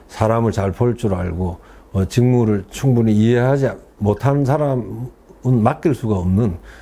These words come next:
굉장히 중요한 자리였죠. 그리고 이제 거의 대부분 이조 판서 출신들이 이렇게 정승으로 올라가는 거거든요. 그때 이조 판서 구치관의 모습을 실록은 이렇게 이제 전하고 있습니다.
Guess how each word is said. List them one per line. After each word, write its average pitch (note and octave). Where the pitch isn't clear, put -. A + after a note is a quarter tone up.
굉장히 A#2
중요한 A2
자리였죠. F2
그리고 A2
이제 G2+
거의 D3
대부분 C#3+
이조 A2
판서 G3
출신들이 C#3
이렇게 G#2+
정승으로 G#2+
올라가는 F#2+
거거든요. F2
그때 E3
이조 C#3+
판서 D#3+
구치관의 C#3
모습을 B2
실록은 D3+
이렇게 D3
이제 G#2+
전하고 G2+
있습니다. G2